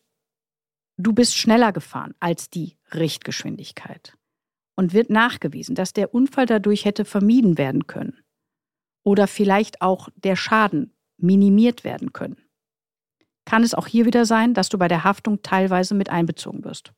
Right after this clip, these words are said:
Selbst wenn man objektiv gar nichts falsch gemacht hat, also auch das ist wichtig, dass ihr das wisst, also der Fahrfehler muss nicht bei euch gelegen haben. Wissen auch viele nicht. Die denken immer, das hat ja was auch mit dem Fahrfehler. Nein, nein, nein, nein.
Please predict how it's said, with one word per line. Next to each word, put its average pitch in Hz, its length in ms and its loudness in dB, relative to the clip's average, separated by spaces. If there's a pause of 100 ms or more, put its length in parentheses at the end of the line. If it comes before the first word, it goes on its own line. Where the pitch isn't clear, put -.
(1600)
Selbst 269 360 0
wenn 311 80 0
man 277 140 4
objektiv - 640 -4
gar 247 180 2
nichts - 260 -2
falsch - 360 -2
gemacht - 340 -6
hat, 147 100 -4
also 202 180 0
auch - 160 0
das - 280 0
ist - 320 -4
wichtig, 254 380 0
dass 220 180 0
ihr - 80 -2
das 208 300 0
wisst, 277 260 0
also 190 180 2
der 208 180 4
Fahrfehler 262 520 0
muss 233 240 2
nicht 302 220 0
bei 277 80 2
euch 294 240 2
gelegen 156 360 -2
haben. - 260 -14 (480)
Wissen 254 280 2
auch 277 200 0
viele - 260 -10
nicht. - 180 -12
Die 214 60 -4
denken 233 180 0
immer, 240 80 2
das 226 160 0
hat 233 220 2
ja 233 80 4
was 226 100 0
auch 202 140 -2
mit 240 100 2
dem 226 100 2
Fahrfehler. 240 320 -2
Nein, 240 140 2
nein, 254 120 4
nein, 262 100 4
nein. 226 260 0